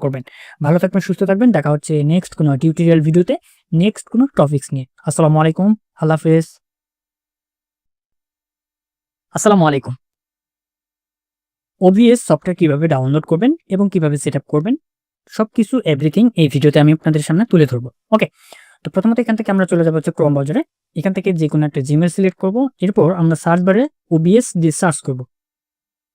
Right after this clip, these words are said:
ওবিএস স্টুডিও অথবা ওবিএস দিয়ে সার্চ করলেই হবে। এখান থেকে দেখুন ওবিএস এর যে অফিসিয়াল, আহ, ব্রাউজার রয়েছে,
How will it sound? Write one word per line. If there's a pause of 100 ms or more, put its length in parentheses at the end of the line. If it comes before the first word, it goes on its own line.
(4000)
ওবিএস (440)
স্টুডিও (300)
অথবা (120)
ওবিএস
দিয়ে
সার্চ
করলেই
হবে। (560)
এখান
থেকে (120)
দেখুন (540)
ওবিএস (120)
এর (560)
যে (140)
অফিসিয়াল, (600)
আহ, (180)
ব্রাউজার
রয়েছে,